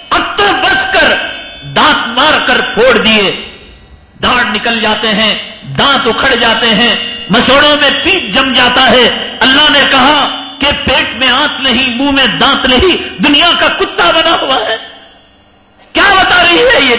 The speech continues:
چیز؟ دوڑتا تھا، تیز رفتار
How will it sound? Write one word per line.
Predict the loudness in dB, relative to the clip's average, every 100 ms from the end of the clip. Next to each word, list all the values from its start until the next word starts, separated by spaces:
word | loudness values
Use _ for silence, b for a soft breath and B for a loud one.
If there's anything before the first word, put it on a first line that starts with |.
| -2
چیز؟ | -4 -4 -8 -16 -20 -20 -20 -18 -18 -14 -10 -8 -6 -4 -4 0
دوڑتا | 4 4 2 -2 -2
تھا، | -2 -2 -4 -8 -14 -4
تیز | -2 0 -2
رفتار | -4 -2 -2